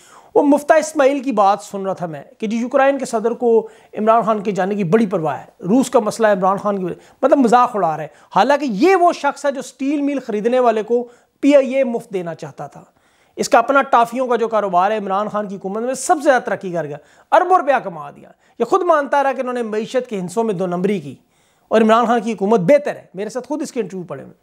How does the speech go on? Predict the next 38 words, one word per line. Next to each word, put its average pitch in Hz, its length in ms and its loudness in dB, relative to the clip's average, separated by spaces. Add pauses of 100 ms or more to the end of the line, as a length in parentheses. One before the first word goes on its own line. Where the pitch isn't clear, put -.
(760)
इमरान 311 340 6
खान 359 180 6
और 339 100 6
भुट्टो 240 280 2
में 320 120 4
एक 320 100 -6
फ़र्क 302 380 0
ज़रूर, 202 400 -8 (100)
बहुत 262 280 0
सारे 339 160 0
फ़र्क 160 260 -12
थे, 165 40 -10
लेकिन 220 240 -6
मुमासलत 226 520 0
भी 185 100 -10
बहुत 139 240 -14
सारी 135 180 -16
है। - 180 -20 (580)
फ़र्क 339 240 4
सिर्फ 302 280 2
ये 294 120 4
था 294 120 2
कि 277 120 -6
कल 269 360 2 (280)
मुफ्ती 233 680 -2
महमूद, 202 420 -2 (180)
आपको 190 220 -6
पता 214 220 0
है, 220 100 2
इलेक्शन 202 360 -2
ही 220 60 -2
सिलेक्शन 185 420 -2
के 202 80 0
नारे 196 240 2
लगाता 185 340 -2
था, 180 80 -6
सिलेक्टेड 180 380 -6
कहता, 185 240 -2